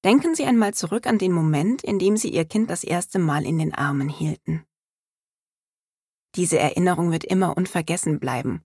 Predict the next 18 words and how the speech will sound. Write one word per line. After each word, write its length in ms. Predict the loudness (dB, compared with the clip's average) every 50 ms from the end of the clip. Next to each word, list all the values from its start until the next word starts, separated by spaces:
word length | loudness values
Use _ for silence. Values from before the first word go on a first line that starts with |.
| _ _
und 280 | -4 -4 -4 -4 _
nie 320 | 0 2 4 4 4 2 0
etwas 320 | -2 -4 -4 -4 -6 -4
von 120 | -4 -6 -4
ihrem 220 | -2 -2 -2 -2
Zauber 340 | -2 -2 -2 0 0 0 -2
verlieren. 580 | -2 -4 -4 -2 -2 -2 -4 -6 -10 -14 -14 -18 _ _ _ _ _ _ _ _ _ _ _ _ _ _ _ _ _ _ _ _ _ _ _ _ _ _
Wahrscheinlich 560 | 0 4 4 4 4 4 4 4 4 2 2 0
hat 120 | 0 0
auch 100 | 0 -2
Ihr 200 | 0 0 0 2
Baby 300 | 2 2 2 2 2 0
Sie 140 | 2 2 2
mit 160 | 2 2 0
einem 220 | 0 0 0 0
kräftigen 440 | 0 -4 -6 -6 -6 -8 -4 0 0
Schrei 260 | 0 2 2 0 0
begrüßt. 580 | 0 0 -2 -2 -2 -2 -2 -2 -4 -10 -14 _